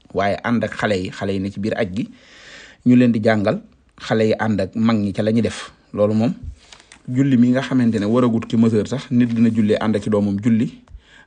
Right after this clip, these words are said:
ànd ak doomam def nangam. Da cay am tiyaaba, waaye tegtalewut ne moom da ko wàcc. Maanaam, ni nga xamante ni nit danaan, "Aj naa benn yoon sama ajuk farata."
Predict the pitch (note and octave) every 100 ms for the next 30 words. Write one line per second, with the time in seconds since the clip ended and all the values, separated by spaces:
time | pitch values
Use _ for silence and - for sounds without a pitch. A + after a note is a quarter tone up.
0 | - A#2+ A2+ G2+ G#2 G2+ G2 A2+ G2+ E2+
1 | D#2+ - _ _ _ _ - A2 B2 -
2 | A#2+ A#2 G#2+ G2 A2 G#2 G#2 G#2+ C#3+ B2
3 | A2+ G#2 G2+ G2+ G2 G2+ G#2+ A2+ A2 A2+
4 | - - - _ _ - E2+ F2+ F#2+ G#2+
5 | A#3+ - _ _ _ _ _ _ _ A2
6 | A#2+ B2+ B2+ A2+ A2 A2 A2+ A#2 G#2+ A2
7 | - A#2+ A#2 A2 G#2+ A2+ A2 G#2 G2+ A#2
8 | E2 G#2 - A#2 G2+ A2+